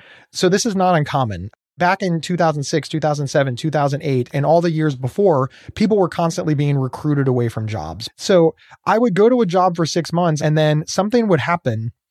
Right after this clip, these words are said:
And when I say something would happen, I would quit from the parking lot.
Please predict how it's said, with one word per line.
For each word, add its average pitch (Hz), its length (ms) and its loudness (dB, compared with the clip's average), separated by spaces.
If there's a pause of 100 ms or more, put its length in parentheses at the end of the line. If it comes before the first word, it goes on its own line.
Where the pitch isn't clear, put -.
(440)
And 202 100 2
when 240 80 4
I 294 60 4
say 330 180 2
something 269 280 2
would 175 100 4
happen, 160 380 0
I 156 80 0
would 160 140 0
quit - 220 0
from 170 140 0
the 127 80 0
parking 120 320 -4
lot. 85 320 -14